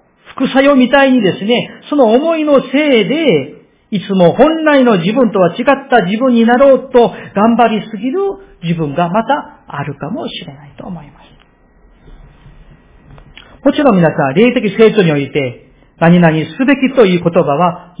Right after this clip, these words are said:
重要なんです。例えば、実会の御言葉を守るべきであること。礼拝を守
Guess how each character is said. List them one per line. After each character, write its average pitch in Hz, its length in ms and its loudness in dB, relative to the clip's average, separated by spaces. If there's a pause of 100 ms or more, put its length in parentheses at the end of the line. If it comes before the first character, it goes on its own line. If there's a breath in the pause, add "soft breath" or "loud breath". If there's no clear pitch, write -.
(100)
重 254 200 2
要 247 180 2
な 156 80 -4
ん 135 60 -8
で 120 100 -12
す。 - 60 -20 (1040)
例 165 80 4
え 147 40 2
ば、 143 340 -2
実 170 280 -4
会 175 220 4
の 165 80 4
御 170 60 4
言 175 80 0
葉 165 340 0
を 180 380 0
守 180 300 4
る 180 100 0
べ 156 100 -4
き 156 140 -10
で 135 120 -8
あ 135 80 -8
る 147 80 -12
こ - 80 -20
と。 - 1080 -14
礼 226 200 6
拝 190 160 4
を 170 60 6
守 175 120 4